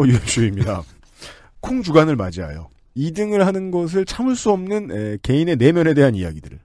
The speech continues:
들려드리도록 하겠습니다. 사정을 좀 말씀을 드려야죠. 그 대약진 환타께서, 아, 이번 주에 개인 사정으로 인해서, 에, 녹음에 참여를 하실 수가 없게 됐습니다. 가뜩이나 이제 경무도 많은데, 예, 환타님, 에, 멀쩡한 상태로 이번 주말에 만날 수 있길 바랍니다.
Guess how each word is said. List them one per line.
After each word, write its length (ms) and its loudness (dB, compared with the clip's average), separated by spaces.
들려드리도록 720 0
하겠습니다. 460 -12
사정을 280 2
좀 80 -2
말씀을 240 0
드려야죠. 460 0
그 580 0
대약진 640 2
환타께서, 840 -4
아, 120 -4
이번 220 2
주에 360 4
개인 240 4
사정으로 480 2
인해서, 580 0
에, 260 -4
녹음에 300 0
참여를 340 0
하실 160 -2
수가 180 -4
없게 300 2
됐습니다. 500 -4
가뜩이나 340 0
이제 160 0
경무도 460 2
많은데, 520 -2
예, 300 -6
환타님, 600 -2
에, 160 -4
멀쩡한 540 0
상태로 560 2
이번 180 4
주말에 240 2
만날 220 0
수 120 -8
있길 160 -8
바랍니다. 460 -8